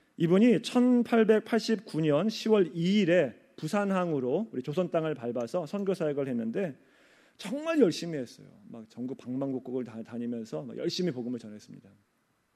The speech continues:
그런데 어느 날 그만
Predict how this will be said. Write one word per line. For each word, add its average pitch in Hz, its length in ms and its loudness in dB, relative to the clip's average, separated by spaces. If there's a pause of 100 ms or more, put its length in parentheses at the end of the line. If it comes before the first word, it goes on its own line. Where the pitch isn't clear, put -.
(180)
그런데 151 460 2 (880)
어느 160 160 2
날 190 380 2
그만 151 480 -2